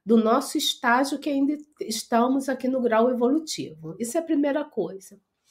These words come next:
A outra coisa, apesar da informação que você traz, né, você trouxe também, "Ah, por que será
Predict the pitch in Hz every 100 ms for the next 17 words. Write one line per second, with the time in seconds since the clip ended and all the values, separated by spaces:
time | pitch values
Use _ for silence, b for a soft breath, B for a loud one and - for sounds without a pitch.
0 | B B B - 427 - 370 - 320 359
1 | 320 262 320 285 302 311 302 277 247 247
2 | 233 226 - 269 277 254 226 226 226 220
3 | - _ 214 226 285 269 226 220 220 -
4 | 226 233 233 - 220 226 311 330 311 233
5 | - 277 311 262 262 277 254